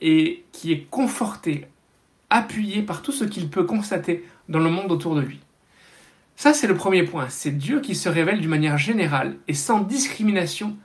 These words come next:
à l'ensemble de l'humanité depuis tous les âges,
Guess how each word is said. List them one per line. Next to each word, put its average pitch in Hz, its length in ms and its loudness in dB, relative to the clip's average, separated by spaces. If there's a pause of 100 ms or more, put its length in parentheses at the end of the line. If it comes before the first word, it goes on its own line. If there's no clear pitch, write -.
(120)
à 156 80 0
l'ensemble 185 420 0
de 180 60 2
l'humanité 160 580 -2 (380)
depuis 202 380 -2
tous 277 160 -2
les 165 220 0
âges, - 380 -6